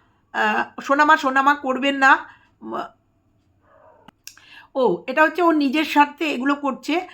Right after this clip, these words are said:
আর সোনামা, সোনামা, আহ, করবেন না। আহ, বড় তামিম যে ছোট তামিম, আহ,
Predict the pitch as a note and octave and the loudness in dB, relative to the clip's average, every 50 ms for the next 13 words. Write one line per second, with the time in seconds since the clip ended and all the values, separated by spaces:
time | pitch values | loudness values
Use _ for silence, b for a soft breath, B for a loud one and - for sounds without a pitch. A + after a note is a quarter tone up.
0 | B B B B B - - C4+ A#3+ - - C4+ C4+ C#4+ C#4+ C#4+ D4 D#4 D#4 - | B B B B B 2 2 2 2 0 -2 0 2 4 4 6 6 4 4 2
1 | D4 C4 C4+ C4+ C4+ C#4+ C#4 D4 E4 F4+ b b b b b b b - A3+ A3+ | 0 0 2 2 4 6 6 6 4 2 b b b b b b b -2 0 0
2 | A#3 A3+ A3+ C#4+ C#4+ C#4 C4 C#4+ C#4 C#4 C4 C4 C4+ - - b b b b b | 0 2 0 0 0 0 2 0 0 2 4 4 4 4 2 b b b b b
3 | b b _ - - G3+ G#3 G3+ A3 B3 B3+ C#4 D#4+ D4 E4+ C#4+ C#4+ C#4+ D4+ D4+ | b b _ -8 -6 -4 -2 0 2 4 4 4 4 4 4 4 4 4 0 -2
4 | D4 C4+ D4 D4 D4+ D4+ D4+ D4+ - - C4+ - D4 D4+ - D#4 C4+ B3+ C4+ C4+ | -2 0 0 2 2 2 0 -2 -4 -6 -6 -6 -6 -4 0 0 0 0 0 -4
5 | C4+ C#4 C4 - _ - - A#3+ A#3+ | -6 -8 -10 -12 _ -8 -6 -6 -6